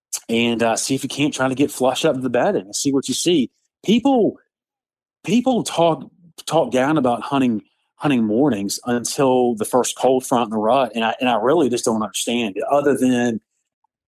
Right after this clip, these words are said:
you know, I equate it to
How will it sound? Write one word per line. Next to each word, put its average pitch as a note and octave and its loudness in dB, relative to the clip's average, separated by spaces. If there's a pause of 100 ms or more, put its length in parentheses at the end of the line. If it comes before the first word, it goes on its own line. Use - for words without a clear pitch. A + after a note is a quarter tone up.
you E3 2
know, B2 2 (300)
I C#3+ 0
equate C3+ 0
it A#2+ -2
to A#2+ 2